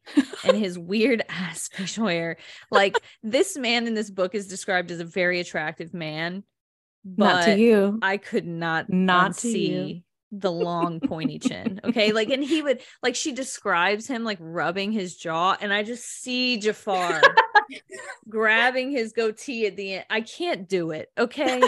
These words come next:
Speaker 1: <laughs>
Speaker 2: I tried. I really did. I was like, "Wow, a nice," he's actually Italian. So, like, a nice Mediterranean man. Beautiful. Like Carlo on TikTok,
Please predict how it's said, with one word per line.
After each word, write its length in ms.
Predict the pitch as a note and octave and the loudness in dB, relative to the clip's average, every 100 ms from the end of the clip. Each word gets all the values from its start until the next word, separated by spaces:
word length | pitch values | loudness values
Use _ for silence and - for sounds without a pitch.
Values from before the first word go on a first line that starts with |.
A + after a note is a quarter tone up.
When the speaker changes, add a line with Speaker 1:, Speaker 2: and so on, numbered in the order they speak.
| A#3+ - - | 2 -2 -2
Speaker 1:
<laughs> 400 | - - _ _ | -10 -10 _ _
Speaker 2:
I 140 | A#3+ B3 | 0 2
tried. 680 | A#3 - A3 F#3 E3+ D#3 E3 | 0 -2 2 2 0 -4 -2
I 60 | C#4 | -2
really 460 | C4 A#3+ A#3+ A#3 G3+ | -2 -2 -2 -2 -2
did. 360 | F3 C3 - - | -4 -4 -8 -6
I 80 | A#3+ | -4
was 100 | B3 | -4
like, 140 | A#3 | -6
"Wow, 760 | G3+ F3+ F3 E3 D3+ D#3 F#3+ - _ _ _ _ - | -6 -2 0 0 -2 -8 -12 -16 _ _ _ _ -6
a 120 | G#3+ | -2
nice," 720 | G#3+ A3 A3+ A3+ A#3+ A#3+ A#3+ - | 0 0 2 2 2 0 -4 -4
he's 200 | C#4+ F4 | -2 0
actually 300 | G#4+ - A#4+ | 0 0 0
Italian. 640 | A3 - F3+ F3+ D3+ C3+ - _ _ - | 0 -2 -4 -4 -10 -14 -18 _ _ -6
So, 100 | A3+ | -2
like, 140 | A#3 | -2
a 60 | A3+ | 0
nice 460 | A3 A#3 B3 D#4 A#3+ | 0 0 0 -2 -6
Mediterranean 880 | G#3+ G#3 G#3 A3 G3 F#3+ F#3 F3+ | -4 -2 -2 -4 -4 -4 -6 -6
man. 640 | F3 E3 E3 D#3+ D#3+ E3+ F#3 _ _ _ - - - - | -6 -4 -4 -6 -6 -10 -14 _ _ _ -18 -18 -16 -8
Beautiful. 680 | G3 F#3+ E3+ - D3+ E3+ - _ _ G#3 | -2 0 -2 -8 -14 -14 -18 _ _ -2
Like 260 | A3+ A#3 | 0 0
Carlo 540 | - C#4 C4 A#3 F#3+ E3 | 0 2 4 4 2 0
on 160 | D#3+ | -4
TikTok, 500 | G3 F#3+ - D3+ - | -6 -8 -8 -10 -10